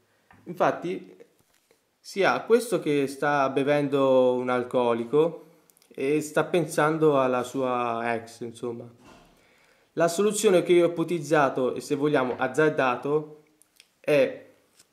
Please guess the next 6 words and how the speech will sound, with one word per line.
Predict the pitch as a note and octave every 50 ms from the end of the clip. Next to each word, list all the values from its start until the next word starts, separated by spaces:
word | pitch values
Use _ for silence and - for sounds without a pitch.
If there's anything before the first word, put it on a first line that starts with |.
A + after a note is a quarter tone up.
| _ _ _ _ _ _ _ _ _ _
dunque, | - C#3+ D3+ C#3+ D3 C#3 B2+ - - - - _ _ _ _ _ _ _ _
lui | - F3 A3+ A3+
sta | A3 - D#3+
bevendo, | D3 D3 C#3 C3 B2 A#2 A#2 A2+ A2 A2+ A#2 A#2 A#2 - - _ _ _
quindi | - F#3+ G#3 G3+ F#3 F3
scola, | D3+ - - - D#3 C#3+ C3 B2 A#2+ A#2 A2+ A2 - -